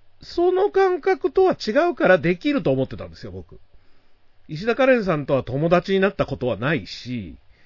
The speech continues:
で、別に親目線のように見てきたわけでもないです。まあ、アイドルとして応援はしていましたけれども。だけど、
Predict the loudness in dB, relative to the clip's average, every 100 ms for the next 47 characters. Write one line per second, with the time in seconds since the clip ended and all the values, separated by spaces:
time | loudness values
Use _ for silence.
0 | -20 -20 _ -6 -2 0 2 2 2 2
1 | -2 -6 -8 -6 -4 -2 0 2 6 6
2 | 8 6 4 2 4 2 4 4 2 0
3 | -2 -4 -4 -6 -8 -8 -4 -4 -6 -14
4 | -16 -16 -16 -16 -12 -10 -10 -6 -6 -6
5 | -8 -12 -12 -10 -8 -6 -6 -8 -10 -14
6 | -14 -12 -10 -12 -14 -10 -8 -10 -12 -14
7 | -14 -14 -14 -16 -20 -20 -20 -20 -16 -6
8 | -2 0 2 2 2 -4